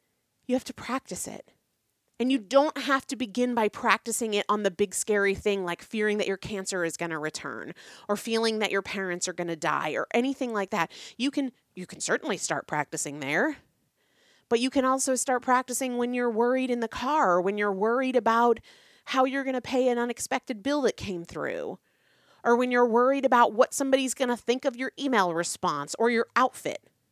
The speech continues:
Start to practice on the things that are, that are smaller. And here's the other thing. Oftentimes the things that are smaller are more frequent. You know, there's, like,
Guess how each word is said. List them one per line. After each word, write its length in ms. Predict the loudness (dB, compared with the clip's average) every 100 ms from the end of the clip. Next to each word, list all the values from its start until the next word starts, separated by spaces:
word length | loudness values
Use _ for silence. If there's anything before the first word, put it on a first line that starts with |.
| _ _
Start 440 | -6 -2 0 0 0
to 120 | -2
practice 600 | -2 -6 -6 -2 -2 0
on 100 | -2
the 100 | -4
things 360 | -4 -4 -4
that 100 | -2
are, 160 | -2 -2 -8 -20 -8
that 100 | -4
are 40 |
smaller. 640 | -2 -2 2 6 6 6 2 -2 -20 0
And 160 | 2 4
here's 160 | 2 0
the 100 | -2
other 120 | -2
thing. 200 | -4 -8 -14 -10 2
Oftentimes 560 | 2 2 -4 -2 -4
the 60 | -6
things 260 | -6 -6 -4
that 80 |
are 60 | -4
smaller 500 | -4 0 2 2 0 -4 0
are 40 | 2
more 200 | 4 0
frequent. 480 | -2 -6 0 -2 -2 _ _ _ -2
You 120 | 4
know, 260 | 4 4 -2
there's, 160 | 0
like, 200 | 2 2